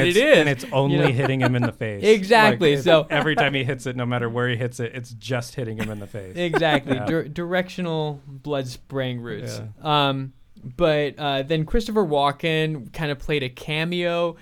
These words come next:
Speaker 2: as the Hessian, and that was just
Speaker 1: Mm-hmm.
Speaker 2: perfect. Um,
Speaker 1: Never
Speaker 2: and
Speaker 1: says anything.
Speaker 2: <laughs> and, uh, the, the visuals of the Headless Horseman, he was one of the more menacing villains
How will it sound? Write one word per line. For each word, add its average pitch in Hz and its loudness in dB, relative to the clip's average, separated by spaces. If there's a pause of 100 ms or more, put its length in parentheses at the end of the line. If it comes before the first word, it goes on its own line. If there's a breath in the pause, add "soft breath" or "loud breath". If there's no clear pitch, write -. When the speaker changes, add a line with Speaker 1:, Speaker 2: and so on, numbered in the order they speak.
(160 loud breath)
Speaker 2:
as 170 -2
the 175 -2
Hessian, 175 -4
and 120 -6
that 123 -8
was 143 -4
just 139 -8 (180)
Speaker 1:
Mm-hmm. 98 -10
Speaker 2:
perfect. 160 -2
Um, 127 -4 (320 loud breath)
Speaker 1:
Never 110 -6
Speaker 2:
and 131 0
Speaker 1:
says 127 -4
anything. 117 -8 (100)
Speaker 2:
<laughs> - -12
and, 180 2
uh, 147 2 (500 loud breath)
the, 180 4
the 170 2
visuals 185 0 (280)
of 156 0
the 160 2
Headless 147 -2
Horseman, 139 -2
he 165 -2
was 202 0
one 147 -2
of 147 -2
the 143 0
more 135 -4 (320 soft breath)
menacing 131 -4
villains 127 -8